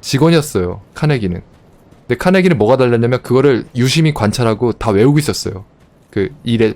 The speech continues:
프로세스를. 근데 우연히, 그 참 희한해. 그, 그런 사람들이 성공하는 거는. 우연히 그 사원 하나가 빵꾸가 났나 그래요.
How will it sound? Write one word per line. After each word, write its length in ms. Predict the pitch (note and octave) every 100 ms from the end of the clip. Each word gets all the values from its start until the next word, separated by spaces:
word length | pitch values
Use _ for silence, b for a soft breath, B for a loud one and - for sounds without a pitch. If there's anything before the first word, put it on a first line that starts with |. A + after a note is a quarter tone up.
| -
프로세스를. 600 | G3+ - E3 - F#2 E2+ _ _ _ _ _ _ _ _ _ _ _ _ _ _ -
근데 200 | C3 C3
우연히, 580 | G#2+ C3 D#3 C3+ D#3 - _ _ _ _ - _ _
그 200 | - C3 G#2 -
참 220 | - G3
희한해. 400 | F3+ G#3+ G3 A#2 -
그, 180 | A2+
그런 220 | G#2+ B2+ C#3+
사람들이 280 | D#3 C#3+
성공하는 400 | C3+ F3 E3 D3
거는. 220 | G2 F#2 A2 - _ _ _ -
우연히 580 | - D3+ F#3 F#3 C#3+ F2+ - _ _ _ _ -
그 120 | C#3
사원 300 | C3 F#3+ G3+
하나가 360 | G3 F#3 E3+ D3
빵꾸가 400 | G3 G3+ A3 G#3
났나 220 | D3 B2
그래요. 320 | F#2 F2+ G2+